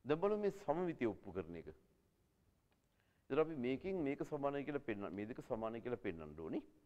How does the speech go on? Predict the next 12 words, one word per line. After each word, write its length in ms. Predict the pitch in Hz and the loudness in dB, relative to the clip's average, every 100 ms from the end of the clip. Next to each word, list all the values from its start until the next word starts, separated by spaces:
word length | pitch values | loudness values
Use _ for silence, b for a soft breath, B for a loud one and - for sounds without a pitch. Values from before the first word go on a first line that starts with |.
| b | b
ඒතර 200 | b 135 | b 2
අපි 140 | 143 | 4
මේකේ 340 | 180 139 156 175 | 2 -2 2 2
අර්ථ 180 | 143 147 | 2 0
දැක්වීම 400 | 151 - 143 131 | -4 -2 -2 2
පාවිච්චි 360 | 117 110 98 | 2 2 -6
කළොත් 240 | - 127 - | -8 -8 -2
ක්‍රමාරූපිතයෙන් 640 | 117 110 107 98 98 101 - | -2 0 -2 -4 -6 -6 -6
එනවා 220 | 90 92 | -8 -8
මෙතනට, 360 | 87 82 107 104 175 | -8 -6 -8 -4 -6
මෙතන 260 | 90 92 104 | -6 -8 -8
ක්‍රමාරූපිත 500 | - 98 95 92 90 | -6 -6 -6 -6 -4